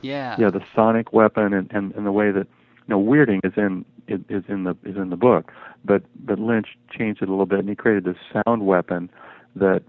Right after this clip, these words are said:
Speaker 2: Paul uses that does not exist. And so a lot of readers felt, "Well, he didn't need, he didn't need to do that 'cause there's so much in Dune already. Why do you need to create something?" And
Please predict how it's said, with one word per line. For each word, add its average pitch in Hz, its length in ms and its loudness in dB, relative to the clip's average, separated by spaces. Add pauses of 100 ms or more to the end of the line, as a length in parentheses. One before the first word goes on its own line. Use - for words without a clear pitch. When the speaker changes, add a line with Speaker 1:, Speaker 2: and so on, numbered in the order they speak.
(140)
Speaker 2:
Paul 104 280 2
uses 98 500 -2 (120)
that 101 240 -6
does 104 160 -4
not 98 220 -2
exist. 95 340 -2 (480)
And 110 160 -12
so 107 220 4 (100)
a 123 60 -2
lot 127 240 6
of 120 80 6
readers 104 460 2
felt, 98 260 4 (320)
"Well, 110 320 0 (160)
he 123 140 -2
didn't 98 180 -2
need, 92 180 -4 (400)
he 127 80 -2
didn't 92 160 0
need 92 120 -4
to - 60 -10
do 147 180 2
that 104 180 0
'cause 107 100 -4
there's 98 200 -2
so 117 120 0
much 101 260 0 (200)
in 127 220 -4
Dune 95 240 2
already. 92 480 2 (560)
Why 95 280 2
do 110 60 4
you 104 80 2
need 101 160 -2
to - 60 -8
create 127 320 2 (120)
something?" 95 360 -6 (480)
And 113 120 -4